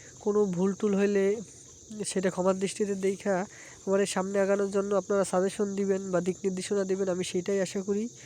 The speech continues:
আর ভিডিও, ভিডিওটা কোন জায়গা, আহ, মানে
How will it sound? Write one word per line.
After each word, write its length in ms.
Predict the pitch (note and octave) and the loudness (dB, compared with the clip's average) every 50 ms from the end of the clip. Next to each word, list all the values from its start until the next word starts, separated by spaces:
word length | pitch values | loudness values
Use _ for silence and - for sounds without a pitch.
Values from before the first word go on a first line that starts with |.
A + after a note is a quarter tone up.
| - - - - - - - - - - - - | -20 -20 -20 -20 -20 -20 -20 -20 -20 -20 -10 -4
আর 280 | - E3+ E3+ E3 E3 E3 E3+ G3 - - - G#3 F#3+ F#3 | -2 0 0 0 0 0 -2 -6 -10 -14 -10 -8 -4 -2
ভিডিও, 600 | F#3 F#3 F3 F#3 G3+ G#3 G#3 G#3 G3+ G#3 G#3+ A#3 - - - - - - - - - B3+ F#3 | 0 0 0 0 2 4 6 6 8 6 4 2 -2 -10 -20 -20 -20 -20 -16 -10 -6 -4 -2
ভিডিওটা 500 | F3 F#3+ F#3 F#3 G3+ G3+ F#3+ - G#3+ G3 - | -2 -2 0 2 2 2 2 2 0 -2 0
কোন 200 | - G3 F#3+ F#3+ | -2 -4 -4 -2
জায়গা, 360 | F#3+ G3 F#3+ F#3 F#3+ F#3 G3 A3 | -2 0 0 2 2 0 0 -2
আহ, 840 | - - - - - - - - - - - - - - G3 F#3 | -4 -12 -20 -20 -20 -20 -20 -20 -20 -20 -20 -18 -8 -4 -4 -4
মানে 520 | F3+ F3+ F#3 F3+ F3+ F3+ F3+ F3 F3 F3 | -2 -2 -2 0 0 0 0 2 0 0